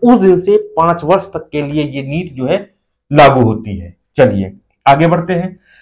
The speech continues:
इस स्टार्टअप नीति के माध्यम से कानपुर में देश का सबसे बड़ा incubation hub स्थापित किया जाएगा। जी नहीं, <clears throat> ये गलत है।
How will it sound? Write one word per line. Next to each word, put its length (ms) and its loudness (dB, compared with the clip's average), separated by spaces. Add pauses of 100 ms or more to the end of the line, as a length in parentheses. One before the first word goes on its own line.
(200)
इस 200 2 (120)
स्टार्टअप 520 2
नीति 360 0
के 120 -4
माध्यम 500 2
से 120 -4 (120)
कानपुर 500 0
में 360 0
देश 280 0
का 160 2
सबसे 380 -6
बड़ा 260 0 (280)
incubation 840 -2 (140)
hub 340 2
स्थापित 400 -4
किया 220 0
जाएगा। 400 2 (320)
जी 260 4
नहीं, 320 0 (960)
<clears throat> 300 0
ये 160 4
गलत 320 4
है। 200 -12